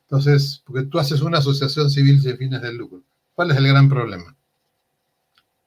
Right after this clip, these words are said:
De repente no tienes ni para pagar papel, ni lápiz, menos una secretaria, menos un local.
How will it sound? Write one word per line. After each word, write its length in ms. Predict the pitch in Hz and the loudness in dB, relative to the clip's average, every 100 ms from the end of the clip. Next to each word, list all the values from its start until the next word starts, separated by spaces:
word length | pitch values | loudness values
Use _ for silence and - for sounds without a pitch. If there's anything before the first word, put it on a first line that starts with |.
| _ | _
De 140 | 139 117 | -10 -8
repente 360 | 113 147 165 | -4 -4 0
no 140 | 143 139 | 0 0
tienes 200 | 131 117 | -2 -4
ni 100 | 120 | -6
para 300 | 107 104 101 | -6 -6 -4
pagar 340 | 104 113 113 | -4 -2 -4
papel, 480 | 110 98 120 117 123 | -8 -8 -6 -6 -6
ni 120 | 110 | -10
lápiz, 400 | 101 113 123 117 | -6 -4 -4 -6
menos 320 | 107 117 113 113 | -12 -12 -12 -12
una 260 | 117 113 | -10 -10
secretaria, 600 | 110 101 104 - 117 120 | -10 -12 -14 -8 -6 -6
menos 280 | 107 110 104 | -10 -14 -14
un 140 | 110 110 | -14 -14
local. 440 | 104 127 151 139 | -10 -4 -4 -4